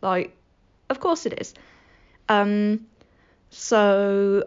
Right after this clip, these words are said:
I decided to, and this kind of links to the witchy thing I did this week. I will get to that in a moment. So I had this Watcher,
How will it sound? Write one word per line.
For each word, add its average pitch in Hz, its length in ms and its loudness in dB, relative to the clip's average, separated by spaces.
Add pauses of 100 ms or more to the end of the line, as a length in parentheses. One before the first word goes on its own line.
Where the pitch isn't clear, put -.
I 220 220 2
decided 202 720 -2
to, - 160 2
and 233 120 2
this 320 140 -2
kind 285 180 2
of 254 80 0
links 226 280 -2
to - 100 -6
the 196 80 0
witchy 196 280 -2
thing 180 200 -6
I 170 60 -4
did 165 220 -12
this - 180 -14
week. - 180 -8
I 185 40 -4
will 208 180 0
get - 180 -8
to - 80 -18
that - 120 -10
in - 100 -14
a - 20 -14
moment. 101 340 -14 (520)
So 190 440 0
I - 60 -2
had 277 200 -6
this 247 180 -4
Watcher, 175 500 -6